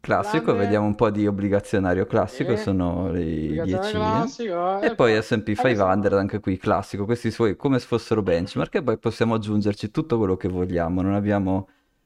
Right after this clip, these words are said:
Speaker 1: basta che sia liquido, che sia lestato su un qualche mercato famoso e possiamo metterci tutto quello che vuoi.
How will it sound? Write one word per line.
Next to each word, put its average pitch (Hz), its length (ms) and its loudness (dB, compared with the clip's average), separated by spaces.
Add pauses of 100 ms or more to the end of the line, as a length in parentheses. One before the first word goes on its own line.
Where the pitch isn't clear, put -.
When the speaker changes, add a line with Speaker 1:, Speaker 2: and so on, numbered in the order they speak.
(120)
Speaker 1:
basta 127 480 0
che 131 120 -2
sia 117 180 0
liquido, 98 440 0
che 101 120 -4
sia 104 160 -2
lestato 107 560 0
su 104 140 -6
un 98 40 0
qualche 107 320 0
mercato 101 440 -4
famoso 107 500 -2
e 85 60 0
possiamo 101 320 -4
metterci - 320 -6
tutto 95 240 -8
quello 85 180 -2
che - 100 -8
vuoi. - 260 -6